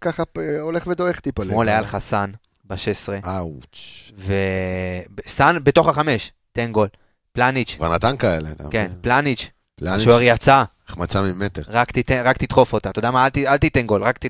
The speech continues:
Speaker 2: ת-, תחזיר לש-, לתוך הרחבה. סאן בסוף, דקה, ניסה לעשות מספרת שאתה בתוך החמש. תוריד, יש לך שחקן עם הפנים. או שתזוז... הרבה,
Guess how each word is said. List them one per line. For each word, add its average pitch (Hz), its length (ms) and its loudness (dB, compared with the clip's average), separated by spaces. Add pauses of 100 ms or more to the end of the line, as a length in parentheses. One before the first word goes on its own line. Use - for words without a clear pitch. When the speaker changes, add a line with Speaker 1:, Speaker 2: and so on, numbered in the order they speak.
(140)
Speaker 2:
ת-, 117 280 -8
תחזיר 120 260 -4
לש-, 127 180 0 (220)
לתוך 131 220 4
הרחבה. 117 380 4 (640)
סאן 139 360 2
בסוף, 147 520 4
דקה, 110 260 -6
ניסה 131 240 -2
לעשות 127 220 0
מספרת 151 420 2
שאתה 120 120 2
בתוך 131 280 2
החמש. 127 480 2 (100)
תוריד, 147 320 -2
יש 139 120 -4
לך 143 120 -2
שחקן 139 240 0
עם 127 100 0
הפנים. 123 380 2
או 127 120 -2
שתזוז... 147 460 -4 (560)
הרבה, 113 240 4